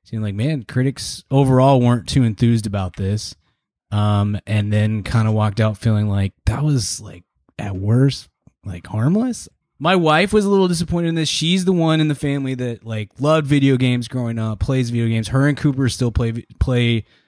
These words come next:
Mario and whatnot on, on the Switch. I don't. I pretty much only play Mario Kart. I don't really care about video games.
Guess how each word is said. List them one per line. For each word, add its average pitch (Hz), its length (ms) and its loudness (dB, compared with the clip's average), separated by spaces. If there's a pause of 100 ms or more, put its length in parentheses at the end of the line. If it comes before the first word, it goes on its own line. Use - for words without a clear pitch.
(100)
Mario 117 560 0
and 113 120 0
whatnot 110 460 -2
on, 107 440 -8
on 113 140 -2
the 107 80 -4
Switch. 107 500 -2
I 123 200 2
don't. 104 340 0
I 110 60 -4
pretty 120 220 0
much 117 180 0
only 113 260 -2
play 110 160 -2
Mario 104 380 0
Kart. 104 400 -6
I 107 100 -12
don't 110 160 -10
really 110 180 -6
care 104 220 -6
about 101 220 -6
video 101 280 -4
games. 92 300 -10